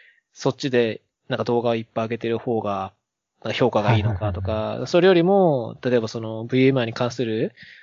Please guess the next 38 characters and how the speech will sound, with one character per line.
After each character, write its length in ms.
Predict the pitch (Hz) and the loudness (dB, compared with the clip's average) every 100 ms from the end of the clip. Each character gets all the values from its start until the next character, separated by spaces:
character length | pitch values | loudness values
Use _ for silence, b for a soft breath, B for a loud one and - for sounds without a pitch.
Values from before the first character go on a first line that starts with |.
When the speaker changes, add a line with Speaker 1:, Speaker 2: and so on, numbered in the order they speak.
| B - | B -4
Speaker 1:
オ 100 | 113 | -2
ー 60 | |
プ 80 | 123 | -2
ン 20 | |
ソ 140 | - 123 | -2 -4
ー 20 | |
ス 80 | 110 | -4
の 100 | 104 | -8
ツ 180 | - | -4
ー 40 | 113 | -2
ル 100 | 113 | -2
を 40 | |
作 220 | 104 - | -4 -6
っ 20 | 117 | -6
て、 580 | _ 107 107 104 98 98 | _ -4 -2 -4 -6 -8
GitHub 400 | 107 - 110 107 | -6 -4 -4 -4
で 60 | |
公 200 | 104 110 | -4 -4
開 160 | 110 107 | -2 -4
し 40 | |
て 80 | - | -4
ま 120 | 110 | -6
す 160 | 104 101 | -8 -10
と 100 | 104 | -10
か、 320 | - 104 101 | -4 -2 -2
な 60 | 104 | -4
ん 20 | |
か 80 | 107 | -4
そ 140 | - | -2
う 20 | 107 | -2
い 40 | |
う 20 | |
の 60 | 104 | -2
が 100 | 98 | -4
い 60 | 98 | -4
い 40 | |
の 80 | 95 | -8
か、 440 | - - 53 - | -6 -4 -4 -8